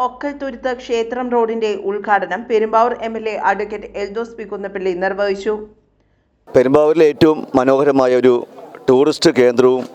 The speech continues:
Speaker 2: ഒരു വിശ്വാസത്തിൻ്റെ കേന്ദ്രവും കൂടിയാണ് ഒക്കൽ തുരുത്ത്. ഇവിടെ നിരവധി ആവശ്യങ്ങൾ ഇവിടുത്തെ വാർഡ് മെമ്പർ അമൃതയും പഞ്ചായത്ത് പ്രസിഡന്റ് മിഥുനും മുൻ പ്രസിഡന്റുമാരും മെമ്പർമാരും ഒക്കെ എൻ്റെ ശ്രദ്ധയിൽപ്പെടുത്തിയിട്ടുള്ള കാര്യങ്ങളാണ്.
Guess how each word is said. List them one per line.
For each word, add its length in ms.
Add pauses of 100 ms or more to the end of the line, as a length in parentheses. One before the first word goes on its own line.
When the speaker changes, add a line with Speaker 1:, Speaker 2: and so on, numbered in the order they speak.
(680)
Speaker 2:
ഒരു 180
വിശ്വാസത്തിൻ്റെ 640 (160)
കേന്ദ്രവും 400
കൂടിയാണ് 360 (180)
ഒക്കൽ 200 (300)
തുരുത്ത്. 300 (1120)
ഇവിടെ 260
നിരവധി 380 (120)
ആവശ്യങ്ങൾ 400 (300)
ഇവിടുത്തെ 340 (120)
വാർഡ് 260
മെമ്പർ 180 (140)
അമൃതയും 400 (320)
പഞ്ചായത്ത് 400
പ്രസിഡന്റ് 400
മിഥുനും 340 (280)
മുൻ 120 (340)
പ്രസിഡന്റുമാരും 640
മെമ്പർമാരും 500
ഒക്കെ 140 (580)
എൻ്റെ 200
ശ്രദ്ധയിൽപ്പെടുത്തിയിട്ടുള്ള 840
കാര്യങ്ങളാണ്. 480